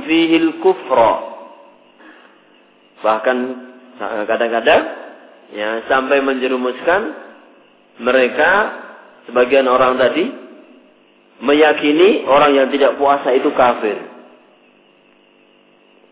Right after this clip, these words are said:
Nah, karena apa? Ini adalah satu hal yang sangat besar, tapi ini tentunya tidak benar. Ya. Nah,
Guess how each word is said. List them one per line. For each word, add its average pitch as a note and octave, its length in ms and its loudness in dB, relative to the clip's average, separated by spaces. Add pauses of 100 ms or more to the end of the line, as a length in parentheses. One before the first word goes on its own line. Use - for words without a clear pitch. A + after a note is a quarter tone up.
(2000)
Nah, G#2 160 -10 (100)
karena B2+ 300 -4
apa? D3 180 -2 (540)
Ini C3 160 -4
adalah C#3+ 160 -2
satu D#3 160 0
hal E3+ 160 4
yang E3+ 80 4
sangat E3+ 240 2
besar, F3 300 2 (340)
tapi A#2 240 -2
ini C3 80 -4
tentunya B2 640 -6
tidak F#2 160 -6
benar. G#2+ 300 -4 (1000)
Ya. F#2 180 -6 (840)
Nah, F#2 180 -10